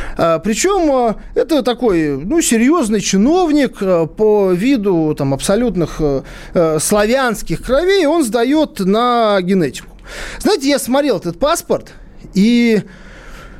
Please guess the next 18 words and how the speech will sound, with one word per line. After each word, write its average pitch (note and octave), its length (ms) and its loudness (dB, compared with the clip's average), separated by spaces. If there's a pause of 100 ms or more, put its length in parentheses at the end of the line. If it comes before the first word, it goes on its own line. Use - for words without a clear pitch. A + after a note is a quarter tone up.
(160)
чисто D#4 320 -2
даже G3+ 280 -2
по G3+ 160 -4
крови – F3 480 0 (380)
у F3+ 60 2
меня B3+ 220 4
было A#3 300 2
ощущение, A3+ 560 0
что - 180 -4
я A3 240 2
погружаюсь F#3+ 760 0
даже F#3+ 280 -2
с - 100 -4
его A3 280 2
разрешения G#3 680 0
в - 80 -8
какую-то G#3+ 360 -2
совершенно A#3+ 720 0